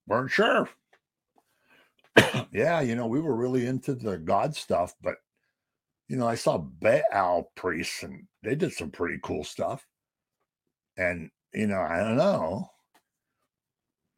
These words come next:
Maybe God, maybe the God of Israel is God here, but maybe there's other gods that,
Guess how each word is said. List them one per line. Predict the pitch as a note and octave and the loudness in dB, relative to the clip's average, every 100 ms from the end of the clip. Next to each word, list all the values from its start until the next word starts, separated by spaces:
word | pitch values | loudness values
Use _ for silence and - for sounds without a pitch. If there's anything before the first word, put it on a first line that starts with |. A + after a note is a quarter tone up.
| - | -4
Maybe | G#2+ B2+ G#2 E2 - _ _ | 2 4 2 -2 -16 _ _
God, | - G2 - | 2 2 4
maybe | G#2 B2 | 4 6
the | B2 | 6
God | G2+ G#2+ G2 | 6 6 6
of | G2+ | 4
Israel | C3 A#2 G2 F#2+ F#2+ | 4 6 6 6 4
is | E2 | 0
God | D#2 F2 E2+ E2 | 0 2 4 4
here, | D2+ D#2 C3+ D#3+ G#2+ F#2 | 4 6 6 6 2 0
but | C#2+ - | -4 -2
maybe | G2 A2+ | 2 4
there's | A2 F2 | 2 4
other | G#2 C3+ | 4 2
gods | G#2 F#2 F2 F#2+ F2+ - | 2 2 4 2 -2 -4
that, | F#2 | -4